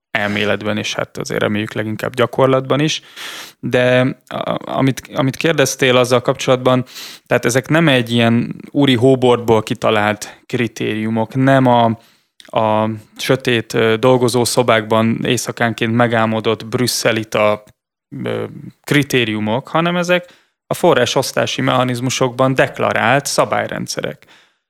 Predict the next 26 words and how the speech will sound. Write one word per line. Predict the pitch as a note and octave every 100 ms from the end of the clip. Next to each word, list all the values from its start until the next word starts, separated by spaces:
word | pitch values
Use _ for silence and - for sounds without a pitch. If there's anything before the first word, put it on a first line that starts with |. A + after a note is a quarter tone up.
| _ -
Az, | D#3 E3+
hogy | D3+ B2
ma | B2+ C#3 D#3+
már, | C#3 A#2 A2+
illetve | A#2 A#2 - A#2+
hát | -
kétezer-huszonegytől | D3 D3 A#2+ B2 A#2+ C3+ C#3 B2+ B2 B2 B2
kohéziós | D3+ C#3+ B2+ A#2 A#2
forrásokhoz | - C3 B2+ A2+ A#2 - B2
csak | - -
úgy | C#3+
lehet | D3+ A#2
hozzáférni, | - B2+ A#2+ A2+ - B2 A#2
hogyha | A#2 A2+ A#2
az | A#2+
adott | C#3 B2 -
tagállam | B2+ A#2+ A2+ A2 A2 A2
az | A2+
Európai | C3 B2+ A#2 B2
Alap-, | B2+ C3 - -
Európai | - B2+ B2 - B2 A#2+ -
Unió | C3 B2 A#2
alapjogi | C#3 B2+ - A#2 A2
kartájában | - B2 - A2+ A2 A2 A2+
foglaltaknak | - C3 A#2+ A2+ A2 A2+ - A#2 -
megfelel, | C#3 - - A2+ G#2+ G#2+